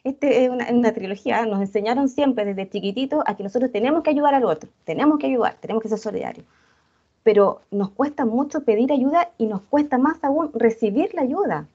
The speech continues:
Mucha gente se niega a eso, o sea, dice, "No, no, no te preocupes". Nosotros a las funcionarias le insistimos mucho,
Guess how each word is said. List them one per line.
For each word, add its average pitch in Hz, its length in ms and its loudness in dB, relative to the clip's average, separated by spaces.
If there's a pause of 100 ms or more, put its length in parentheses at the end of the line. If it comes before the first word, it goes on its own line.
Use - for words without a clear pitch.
(340)
Mucha 294 260 2
gente 330 340 -2
se 285 180 2
niega 330 360 4
a 349 100 2
eso, 427 220 2
o 233 40 2
sea, 269 120 -2
dice, 262 200 -2
"No, 302 260 2
no, 311 280 4
no 269 140 4
te 285 80 2
preocupes". 233 560 2 (360)
Nosotros 277 300 2
a - 20 6
las 247 160 4
funcionarias 226 400 -2
le 277 80 6
insistimos 247 460 0
mucho, 233 440 -2